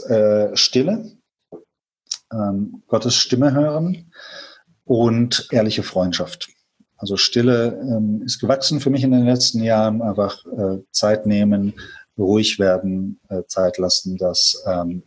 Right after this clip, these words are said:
eigene Gedanken sich sortieren können, äh, das Leben wieder sich in den Fokus rücken kann.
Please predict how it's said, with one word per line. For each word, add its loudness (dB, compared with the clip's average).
eigene 2
Gedanken 2
sich -6
sortieren -2
können, -4
äh, -12
das -10
Leben -2
wieder -2
sich -10
in -12
den -14
Fokus -4
rücken -2
kann. -2